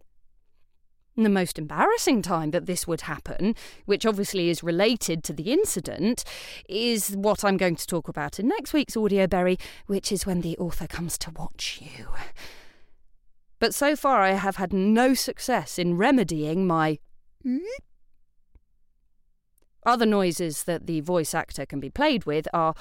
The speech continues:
a claggy mouth, for which I can recommend green apples or apple juice. The grumbly tummy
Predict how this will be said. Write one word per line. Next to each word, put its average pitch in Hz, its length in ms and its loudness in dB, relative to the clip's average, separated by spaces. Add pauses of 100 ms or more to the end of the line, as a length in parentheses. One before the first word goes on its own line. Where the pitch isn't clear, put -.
(240)
a 185 180 2
claggy 208 540 0 (720)
mouth, 165 440 2 (960)
for 196 160 2
which 180 220 -2
I 165 120 -4
can 165 140 -6
recommend 165 520 -4
green 160 240 -6
apples - 560 -12 (120)
or 175 160 0
apple 143 240 -8
juice. - 440 -14 (1700)
The 202 220 2
grumbly 165 440 4
tummy 151 420 2